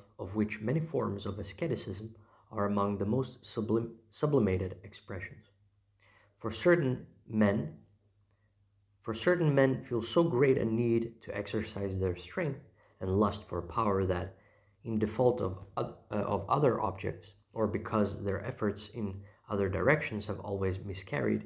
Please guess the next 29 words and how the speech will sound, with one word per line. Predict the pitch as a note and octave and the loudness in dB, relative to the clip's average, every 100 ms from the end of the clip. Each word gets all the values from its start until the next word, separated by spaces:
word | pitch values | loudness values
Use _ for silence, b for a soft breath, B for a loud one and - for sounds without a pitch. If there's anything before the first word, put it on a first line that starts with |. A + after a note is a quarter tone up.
| B B B B | B B B B
they | - A2 | 4 4
at | G2 G#2+ | 4 -2
last | G#2 B2 A#2+ - | 0 -2 -2 -4
hit | C3 A#2+ | 2 4
upon | A2 G#2 G2 | 4 0 0
the | F#2 | 0
idea | G2 F#2+ G#2+ | 0 2 2
of | F#2 | 2
tyrannizing | - D3 B2 G2+ F#2+ F#2+ F#2 F#2+ B B B | -4 0 0 0 -2 -2 -4 -8 B B B
over | G2+ G2 F#2+ - | -4 -2 -2 -4
certain | - C3 B2 A2 | -4 -2 -2 -6
parts | - A2+ G#2+ G#2 - | -4 0 0 -2 -10
of | F#2+ | -8
their | F#2 F2+ - | -6 -6 -6
own | A2 A2 | -2 0
nature, | G#2 F2+ - - - _ _ _ _ | 0 0 -8 -14 -20 _ _ _ _
over, | A2 G#2 G#2 G2+ - | 0 4 4 4 2
as | G#2+ G#2 | 0 0
it | F#2+ | 0
were, | F#2+ F#2+ F#2+ - _ | 2 2 0 -8 _
segments | - - A#2 A2 G#2+ G#2+ - - | -14 0 2 4 2 2 -6 -8
or | F#2+ G2 | -8 -8
stages | - - A#2 A2 F#2+ F#2+ - | -8 0 2 2 -2 -4 -6
of | G2 | -6
themselves. | F2 E2+ - D#2 - - b b b b b | -6 -10 -14 -16 -16 -20 b b b b b
Exactly. | G2 A2 C#3+ - - - _ _ _ _ _ | -4 -2 -2 -6 -14 -18 _ _ _ _ _
Uh, | G#2 F#2 G2+ G#2+ | -12 -10 -10 -6
that's | A#2+ - - | -6 -4 -6
this | G#2 | -4